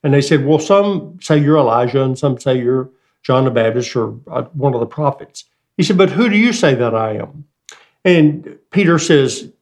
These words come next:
"You're the Christ. You're the Son of the living God." He said, "That's right, Peter." He said, "Flesh and blood has not revealed this to you, but my Father in heaven.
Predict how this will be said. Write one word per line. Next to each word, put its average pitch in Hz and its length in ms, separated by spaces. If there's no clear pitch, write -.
"You're 180 300
the 233 100
Christ. - 560
You're 165 140
the 190 60
Son 185 180
of 156 80
the 151 80
living 147 240
God." 160 200
He 120 60
said, 135 180
"That's 135 220
right, 156 260
Peter." 127 280
He - 80
said, 123 140
"Flesh 208 300
and 147 140
blood 131 240
has 120 140
not 135 180
revealed 143 320
this 143 180
to 127 120
you, - 100
but 120 240
my - 80
Father 127 340
in 113 60
heaven. 156 480